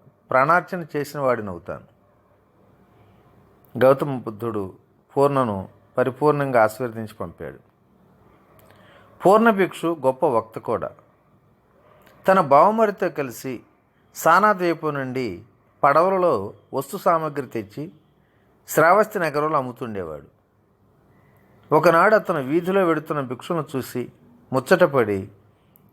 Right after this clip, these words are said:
వారి వెంట జేతవనానికి వెళ్ళాడు. అక్కడ బుద్ధుని ప్రసంగం విన్నాడు. వెంటనే తన వ్యాపారం బావమరిదికి అప్పగించి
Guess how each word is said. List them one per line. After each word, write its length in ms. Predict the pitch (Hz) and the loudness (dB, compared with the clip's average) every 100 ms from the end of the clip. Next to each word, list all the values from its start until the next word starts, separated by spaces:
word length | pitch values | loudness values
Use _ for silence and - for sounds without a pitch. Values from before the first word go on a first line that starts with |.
| _ _ | _ _
వారి 200 | 143 139 | 2 4
వెంట 200 | 131 139 | 0 -4
జేతవనానికి 760 | 135 131 135 143 117 107 101 101 | -4 -4 -2 -2 -2 -6 -8 -12
వెళ్ళాడు. 320 | 87 80 - _ _ _ _ _ _ _ _ _ _ _ _ _ - 160 | -12 -14 -16 _ _ _ _ _ _ _ _ _ _ _ _ _ -4 0
అక్కడ 200 | 175 190 | 2 2
బుద్ధుని 400 | 147 160 208 214 | 2 -4 -4 -2
ప్రసంగం 460 | 156 - 170 156 | -2 -4 -6 -6
విన్నాడు. 360 | 113 95 80 69 _ _ _ _ _ _ _ _ _ _ _ 131 | -8 -10 -12 -16 _ _ _ _ _ _ _ _ _ _ _ 2
వెంటనే 360 | 160 185 233 | 2 4 0
తన 200 | 226 196 | 2 0
వ్యాపారం 600 | 143 135 147 180 165 160 | 4 2 2 2 2 2
బావమరిదికి 540 | 127 127 151 147 139 131 | 2 2 2 -6 -4 -6
అప్పగించి 640 | - 123 117 107 104 113 | -6 -10 -12 -12 -12 -14